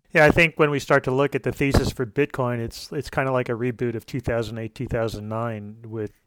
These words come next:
possibly even greater dollar <laughs> inflation. So I, I think your clients will be getting that aha moment quicker, and I, I totally agree with you.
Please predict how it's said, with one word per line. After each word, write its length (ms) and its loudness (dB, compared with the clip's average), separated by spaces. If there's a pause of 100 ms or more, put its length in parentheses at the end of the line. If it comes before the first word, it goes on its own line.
possibly 400 -2
even 200 -8
greater 440 -4
dollar 300 -4
<laughs> 60 -8
inflation. 580 -6
So 320 -12 (600)
I, 240 -2
I 20 2
think 240 -4
your 100 -2
clients 640 -4
will 80 -6
be 120 -8
getting 360 -4
that 280 -6
aha 360 0
moment 400 -8
quicker, 680 -6
and 160 -10
I, 300 -12
I 100 -10
totally 540 -6
agree 300 -6
with 200 0
you. 200 -14